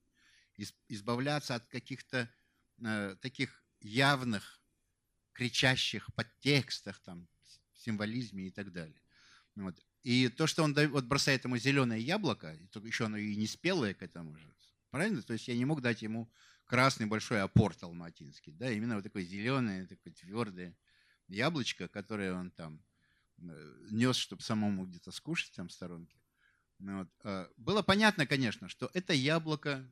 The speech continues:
зеленое яблоко, незрелое, это некий его ответ. Вот щас денег нет, вот на тебе яблоко,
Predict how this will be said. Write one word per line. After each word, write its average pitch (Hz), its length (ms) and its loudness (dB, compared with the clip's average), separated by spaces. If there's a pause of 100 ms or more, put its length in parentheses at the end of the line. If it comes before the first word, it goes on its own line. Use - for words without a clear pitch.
зеленое 120 540 -4
яблоко, 113 500 -6
незрелое, 98 760 -6 (560)
это 101 680 -2 (180)
некий 120 340 0
его 113 280 -2
ответ. 117 440 0 (160)
Вот 90 180 -16
щас 107 200 -4
денег 95 340 -6
нет, 151 260 -2
вот 85 160 -16
на 104 160 -4
тебе 85 320 -14
яблоко, 87 440 -8